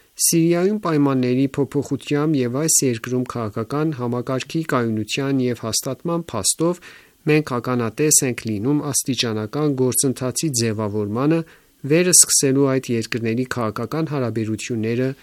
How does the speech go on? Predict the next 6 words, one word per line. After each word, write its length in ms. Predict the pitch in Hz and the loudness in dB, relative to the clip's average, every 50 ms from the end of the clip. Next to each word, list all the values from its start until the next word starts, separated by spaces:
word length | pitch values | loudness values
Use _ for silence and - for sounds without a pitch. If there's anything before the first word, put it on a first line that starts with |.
| _ _ _ _ - | _ _ _ _ 2
Սիրիայի 640 | - - - 131 113 110 110 104 95 101 104 107 101 85 | 2 4 4 2 0 0 -2 -2 -2 -2 -2 -4 -4 -6
հետ։ 160 | 113 98 - - - - _ _ _ _ _ - - - - - _ - | -8 -10 -10 -12 -14 -14 _ _ _ _ _ -20 -20 -20 -20 -20 _ -2
Կանանի 360 | - 135 131 127 127 131 135 127 - | 0 2 2 2 2 2 2 2 2
Չաֆին 440 | - 139 139 - - 143 143 143 131 - | 2 0 0 0 2 2 4 4 2 2
տեղեկացրել 640 | 120 110 107 107 - 104 101 98 - - 147 143 143 | 0 0 0 -2 -2 -4 -2 0 0 2 2 2 2
է 80 | 151 | 2